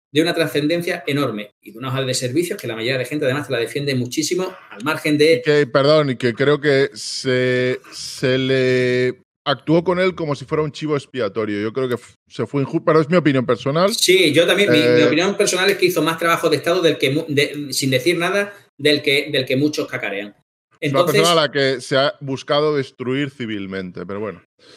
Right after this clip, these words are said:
Speaker 1: Entonces, el mayor trapero es, es, es un policía de una influencia y de un reconocimiento por gente influyente, influyente de verdad, no influyente que sale en los editoriales de los periódicos, sino influyente de ver los que están cocinando las cosas importantes.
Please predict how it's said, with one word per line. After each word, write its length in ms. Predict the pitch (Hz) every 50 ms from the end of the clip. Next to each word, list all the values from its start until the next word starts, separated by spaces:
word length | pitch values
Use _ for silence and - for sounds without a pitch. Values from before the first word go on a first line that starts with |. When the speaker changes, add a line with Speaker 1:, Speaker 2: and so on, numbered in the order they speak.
| - -
Speaker 1:
Entonces, 600 | 151 139 135 165 165 165 - 190 185 - - - -
el 140 | 151 147 143
mayor 260 | 139 131 147 160 160
trapero 480 | 165 - 175 - - 170 170 190 180 156
es, 200 | 151 147 - -
es, 340 | 147 147 143 - - - -
es 580 | - 139 143 147 151 143 - - - - - - -
un 140 | 151 147
policía 380 | 139 151 147 139 135 - 175 175
de 60 | 156
una 100 | 151 156
influencia 640 | 156 147 - 151 147 151 151 143 185 180 175 170 175 - - _ _
y 100 | 151 135
de 80 | 156
un 80 | 208 220
reconocimiento 720 | 247 220 208 202 175 170 - - 151 156 160 147 143 131 131
por 160 | 139 147 -
gente 240 | - 143 135 127 127
influyente, 720 | 120 - 131 131 127 147 156 156 - 120 107 - - - _ - - - _ _
influyente 480 | - 175 131 123 160 185 233 262 254 202
de 100 | 156 131
verdad, 380 | 113 104 113 110 101 - - _
no 320 | 139 156 170 175 175 170
influyente 500 | 160 151 143 - 135 131 139 135 135 151
que 80 | 135 127
sale 600 | - - 123 127 127 123 123 123 123 123 120 120
en 80 | 120 120
los 160 | 120 - -
editoriales 480 | 113 120 117 - 110 123 139 139 127
de 80 | 123 123
los 100 | 120 -
periódicos, 540 | - 110 113 135 156 156 147 135 131 127 123
sino 140 | 135 131 139
influyente 380 | 131 139 147 147 175 190 214
de 100 | 160 151
ver 120 | 135 139 143
los 100 | 135 -
que 80 | -
están 280 | 120 - - 180 202 202
cocinando 460 | - 151 - - 117 131 143 147 143
las 120 | - -
cosas 300 | - 147 139 - 143 -
importantes. 600 | 131 123 123 110 - - 107 101 101 - 104 -